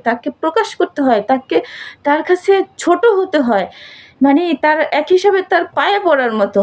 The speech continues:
হাত জোর করা মানে কি? দয়া চাওয়া মানে কি? "দয়া করে আমায় আপনার, মানে আমি যে টাকাটা দিছি, সেটা আমাকে ভিক্ষে দেন", এরকম করে চাইতে হয়। আসলে সেজন্য আমি বলবো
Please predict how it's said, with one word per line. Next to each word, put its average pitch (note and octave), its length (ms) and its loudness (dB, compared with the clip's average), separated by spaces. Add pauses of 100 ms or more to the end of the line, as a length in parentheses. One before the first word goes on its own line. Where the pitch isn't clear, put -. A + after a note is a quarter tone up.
হাত C#4+ 360 -2
জোর F#4 260 2
করা D4+ 260 0
মানে G3 240 -2
কি? - 180 -4 (160)
দয়া D4+ 300 2 (120)
চাওয়া C4 240 0
মানে G3 260 0
কি? F3+ 200 -6
"দয়া A#3 380 0 (520)
করে C#4 340 4
আমায় A#3 340 0 (460)
আপনার, A#3+ 380 2 (640)
মানে A3+ 240 2
আমি A#3 220 4
যে C4+ 180 2
টাকাটা E4+ 400 0
দিছি, F4 300 2 (140)
সেটা C4 300 0
আমাকে C#4 240 2
ভিক্ষে C4+ 640 2
দেন", F3+ 240 -2 (360)
এরকম F#4 520 2
করে C#4 240 0
চাইতে G#3 400 0
হয়। G3 240 0 (540)
আসলে F4 380 0
সেজন্য E4 480 2
আমি C#4 240 2
বলবো B3 420 2